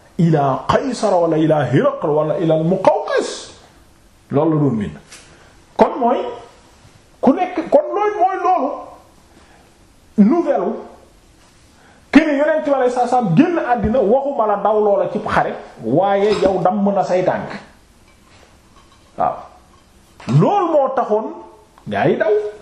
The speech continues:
Moo tax Seydina Anas ibn Nadr waxoon loolu, ña-, ñam ji la yeeloon. Mooy, voilà, Seydina Usmaan radiyallahu anhu, loolu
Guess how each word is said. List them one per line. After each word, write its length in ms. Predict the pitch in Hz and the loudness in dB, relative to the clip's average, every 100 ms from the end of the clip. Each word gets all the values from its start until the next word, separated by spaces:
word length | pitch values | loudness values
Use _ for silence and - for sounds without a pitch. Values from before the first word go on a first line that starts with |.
| - | -4
Moo 140 | 135 196 | 0 2
tax 120 | 226 | 0
Seydina 320 | 240 240 240 233 | -2 0 0 0
Anas 200 | 247 240 | -2 -2
ibn 260 | 247 240 240 | 0 0 0
Nadr 240 | 262 254 | 0 0
waxoon 380 | 247 240 262 269 | 0 2 0 0
loolu, 260 | 269 269 262 | 2 2 0
ña-, 140 | 233 208 | -2 2
ñam 220 | 214 247 | 2 2
ji 60 | 240 233 | 0 2
la 80 | 254 | 2
yeeloon. 340 | 269 277 330 - - - - - - - - _ - - _ _ - | 2 0 -2 -4 -16 -20 -20 -20 -20 -20 -20 _ -20 -20 _ _ -16
Mooy, 180 | 202 262 392 339 | -8 -8 -6 -8
voilà, 400 | 339 480 466 381 | -6 -4 -2 -2
Seydina 640 | - 247 240 196 170 151 | -2 -2 0 0 0 0
Usmaan 460 | 156 143 151 226 226 | 0 0 -2 -2 -2
radiyallahu 540 | 185 185 180 170 156 | 0 0 0 2 0
anhu, 280 | 180 220 175 | -2 -2 2
loolu 400 | 226 277 285 294 | 4 4 0 0